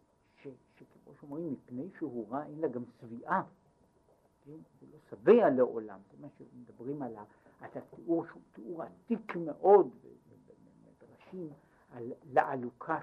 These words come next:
שתי בנות הב הב. כן? שה-, ה-, הסמל של הרע, זאת אומרת, יש גם הסמל של הגיהנום, כן? הוא הש-, הוא העלוקה.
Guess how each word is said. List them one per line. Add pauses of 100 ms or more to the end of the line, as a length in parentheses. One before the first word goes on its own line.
שתי
בנות
הב
הב. (1120)
כן? (480)
שה-, (160)
ה-, (460)
הסמל (140)
של (100)
הרע, (300)
זאת
אומרת,
יש
גם
הסמל (100)
של
הגיהנום, (720)
כן? (460)
הוא
הש-, (160)
הוא
העלוקה.